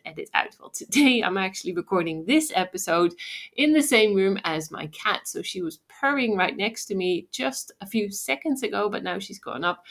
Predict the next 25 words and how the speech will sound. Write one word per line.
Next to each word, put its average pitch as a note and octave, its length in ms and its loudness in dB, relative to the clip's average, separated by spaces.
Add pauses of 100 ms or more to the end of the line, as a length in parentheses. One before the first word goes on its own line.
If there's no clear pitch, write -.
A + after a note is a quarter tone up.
(180)
So A#3 120 0
again, B3 200 4
there A3+ 120 4
might G#3 200 0
be G#3 80 -4
some G3 160 -4
cat F#3+ 260 -6
noises. D#3+ 420 -4
Apologies A3+ 560 0
for F3 200 -4
this, F3 340 -2 (100)
um, E3+ 340 -4 (440)
but F3+ 140 -4
she G3+ 140 -4
might F#3 340 -4
well F3 240 2
meow E3+ 480 -2
straight - 440 -6 (100)
through E3 400 -4
some F#3+ 260 -2
of F3+ 120 -6
the D#3 160 -4
information D#3+ 840 -2
<laughs> - 20 -8
that A3+ 220 0